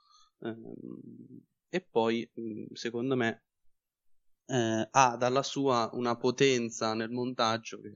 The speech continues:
davvero lavora alla stragrande e dimostra a tanti registi giovani che col montaggio spesso, ehm, perdono punti, eh, come bisogna, eh, montare i film di questo tipo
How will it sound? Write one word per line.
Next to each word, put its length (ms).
davvero 580
lavora 300
alla 140
stragrande 760
e 120
dimostra 720
a 220
tanti 340
registi 440
giovani 680
che 100
col 140
montaggio 440
spesso, 480
ehm, 600
perdono 400
punti, 580
eh, 840
come 540
bisogna, 600
eh, 1120
montare 580
i 40
film 380
di 120
questo 280
tipo 320